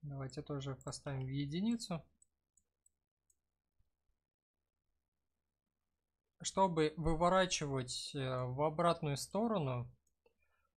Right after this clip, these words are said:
мы можем сделать, э, значение one minus, то есть, точнее переменная, да? Так скажем, нода, точнее не переменная, нода.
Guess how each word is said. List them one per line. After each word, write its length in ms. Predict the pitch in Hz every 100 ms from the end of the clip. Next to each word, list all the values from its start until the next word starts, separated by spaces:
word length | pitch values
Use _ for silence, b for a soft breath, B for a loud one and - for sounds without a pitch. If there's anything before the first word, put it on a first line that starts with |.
| _ -
мы 200 | 180 190
можем 440 | 175 180 170 160
сделать, 720 | 139 135 151 147 143 - -
э, 200 | 139 131
значение 500 | 127 127 147 160 151
one 360 | 139 143 151 147
minus, 380 | 170 170 135 113 - -
то 40 |
есть, 180 | 123 - -
точнее 340 | - 139 143 135
переменная, 640 | 127 147 143 135 120 120
да? 260 | 123 180 190 _ _ _ _ _ _ _ _ _ _ _ _ _ _ _ _ _ _ _ -
Так 160 | 135 -
скажем, 520 | - 135 131 127 123 _ _ _ _ _ _ -
нода, 340 | 156 147 131
точнее 400 | 139 127 139 131
не 140 | 127 127
переменная, 520 | 135 135 156 135 127
нода. 380 | 131 131 123